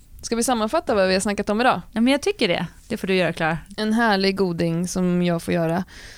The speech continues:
Speaker 1: Vi har snackat om, eh, Johannas löpsatsning under tjugohundraarton. Det blir nämligen ultramaraton.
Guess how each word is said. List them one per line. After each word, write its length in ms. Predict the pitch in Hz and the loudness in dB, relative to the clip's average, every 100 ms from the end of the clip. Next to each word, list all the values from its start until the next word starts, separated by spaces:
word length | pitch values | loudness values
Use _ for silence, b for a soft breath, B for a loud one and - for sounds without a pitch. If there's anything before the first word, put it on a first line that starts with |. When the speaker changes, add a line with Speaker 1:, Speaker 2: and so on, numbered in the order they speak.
| B - | B 0
Speaker 1:
Vi 80 | |
har 60 | 220 | 0
snackat 400 | 240 233 214 208 | 2 0 -2 2
om, 480 | 208 196 190 190 190 | 2 4 2 2 2
eh, 260 | 185 185 | 2 2
Johannas 500 | 185 202 208 185 185 | 0 0 0 0 -2
löpsatsning 840 | 214 185 - 220 220 - 175 156 160 - | 0 -2 0 -2 -2 -2 -2 -2 -4 -2
under 580 | 180 175 165 160 160 160 | 0 2 2 2 2 0
tjugohundraarton. 920 | - 175 170 170 190 180 - 190 165 B B B | -2 0 0 2 0 0 0 0 0 B B B
Det 80 | 190 | -2
blir 160 | 180 | 2
nämligen 380 | 175 185 185 156 - | 2 2 2 0 0
ultramaraton. 920 | 214 165 175 165 208 285 247 - | -2 -2 -2 0 0 0 -2 -6